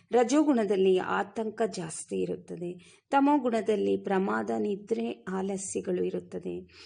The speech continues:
ಸತ್ವಗುಣದಿಂದ ಸತ್ತರೆ ಸ್ವರ್ಗ, ರಜೋಗುಣದಿಂದ ಸತ್ತರೆ ಭೂಮಿಗೆ ಮತ್ತೆ ಬರುವುದು, ತಮೋಗುಣದಿಂದ ನಾವು ಸತ್ತರೆ ನರಕ ಅಥವಾ ಪ್ರಾಣಿ ವರ್ಗಕ್ಕೆ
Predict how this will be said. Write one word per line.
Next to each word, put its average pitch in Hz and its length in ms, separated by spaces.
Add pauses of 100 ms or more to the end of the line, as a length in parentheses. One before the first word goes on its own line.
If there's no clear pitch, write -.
(340)
ಸತ್ವಗುಣದಿಂದ 208 880
ಸತ್ತರೆ 180 1040 (140)
ಸ್ವರ್ಗ, 220 340 (220)
ರಜೋಗುಣದಿಂದ 185 1000 (200)
ಸತ್ತರೆ 175 720
ಭೂಮಿಗೆ 208 440
ಮತ್ತೆ 185 340
ಬರುವುದು, 175 640 (340)
ತಮೋಗುಣದಿಂದ 185 960 (200)
ನಾವು 175 340
ಸತ್ತರೆ 202 580 (380)
ನರಕ 196 520 (460)
ಅಥವಾ 180 480
ಪ್ರಾಣಿ 190 420
ವರ್ಗಕ್ಕೆ 180 800